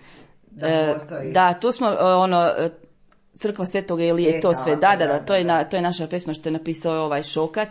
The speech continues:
Speaker 1: Ivan Đurić,
Speaker 2: Tako je.
Speaker 1: pokojni.
Speaker 2: A, i tu su uglazbili, znači, i Savske noći su to bila, taj
Speaker 1: Mhm.
Speaker 2: be-, tadašnji bend, oni su to odsvirali. A mi smo se, evo, recimo, kao pjevačka skupina lani baš sa tom pjesmom predstavili, e, u Brodskom Stupniku, gdje su nas ugostile,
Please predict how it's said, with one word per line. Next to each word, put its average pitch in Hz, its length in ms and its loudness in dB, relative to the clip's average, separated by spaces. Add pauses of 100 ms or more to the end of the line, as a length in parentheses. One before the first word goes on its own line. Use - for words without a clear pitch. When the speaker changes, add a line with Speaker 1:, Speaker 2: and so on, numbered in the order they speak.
(140)
Speaker 1:
Ivan 147 320 -12
Đurić, 151 400 -10
Speaker 2:
Tako 165 420 2
je. 190 120 4
Speaker 1:
pokojni. 190 280 -8 (160)
Speaker 2:
A, 170 720 4 (120)
i 180 180 -4
tu 190 120 -10
su 175 160 -4
uglazbili, 165 560 0
znači, 160 400 -6
i 156 200 -2
Savske 156 380 -4
noći 151 220 -4
su - 140 -16
to 151 140 -8
bila, 147 180 -4 (200)
taj 143 180 -6
Speaker 1:
Mhm. 139 100 -4
Speaker 2:
be-, 143 160 -4
tadašnji 156 420 -4
bend, 151 260 -2
oni 151 120 -4
su 147 140 -16
to 151 100 -6
odsvirali. 156 600 -4 (380)
A 147 120 -6
mi 165 180 0
smo 226 160 -8
se, 190 160 -8
evo, 180 120 -2
recimo, 180 240 -8
kao 185 140 -6
pjevačka 180 380 -8
skupina 165 440 -6
lani 170 420 0
baš 175 300 -2
sa 190 140 -8
tom 208 260 -6
pjesmom 175 500 -6
predstavili, 190 760 -4 (520)
e, 160 320 2
u 160 60 0
Brodskom 170 440 -4
Stupniku, 160 720 -8
gdje 170 200 -4
su 175 160 -10
nas 170 220 -8
ugostile, 160 500 -4